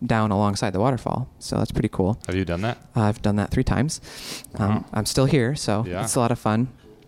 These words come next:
Speaker 1: Um, a lot of it, too, is just kind of, um, building relationships, and, and I do that for fun with some of the other volunteers that are there, and we'll do, we have our own kind of vol-, international volunteer, uh,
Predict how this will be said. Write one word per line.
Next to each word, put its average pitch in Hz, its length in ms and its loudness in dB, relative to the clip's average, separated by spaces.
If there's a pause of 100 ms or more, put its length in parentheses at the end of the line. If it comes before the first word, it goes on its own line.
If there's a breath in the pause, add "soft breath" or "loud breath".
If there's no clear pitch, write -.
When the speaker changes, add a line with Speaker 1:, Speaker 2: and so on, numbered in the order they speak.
(340)
Speaker 1:
Um, 117 460 4 (760 loud breath)
a 139 80 4
lot 147 200 4
of 156 80 2
it, - 100 2
too, 147 200 4
is 147 180 2
just - 200 0
kind 135 200 4
of, 123 280 0 (380 loud breath)
um, 107 400 2 (400)
building 131 300 2
relationships, 117 840 0 (420)
and, 110 280 2
and 110 380 2 (440)
I 127 100 2
do 123 120 4
that 117 180 2
for 123 120 -4
fun 117 260 0
with 113 220 0 (120)
some 131 200 0
of 120 40 4
the 120 80 4
other 113 140 2
volunteers 107 520 0
that 120 120 2
are 120 80 4
there, 120 220 4
and 107 160 0
we'll 113 80 2
do, 110 280 2 (260 loud breath)
we 123 100 4
have 123 120 4
our 113 140 4
own 110 320 2 (460)
kind 120 160 0
of 107 100 2
vol-, 113 260 0
international 120 540 2
volunteer, 113 720 2 (380 loud breath)
uh, 101 260 -4